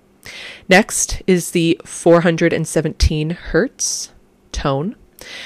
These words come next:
used for removal of negative energy.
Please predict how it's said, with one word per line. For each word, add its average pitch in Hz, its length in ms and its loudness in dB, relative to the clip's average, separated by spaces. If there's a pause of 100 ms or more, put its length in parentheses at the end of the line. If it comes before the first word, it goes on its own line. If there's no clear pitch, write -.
(1120)
used 180 280 0
for 180 140 4
removal 180 540 4
of 165 160 0
negative 180 760 2 (220)
energy. 170 480 2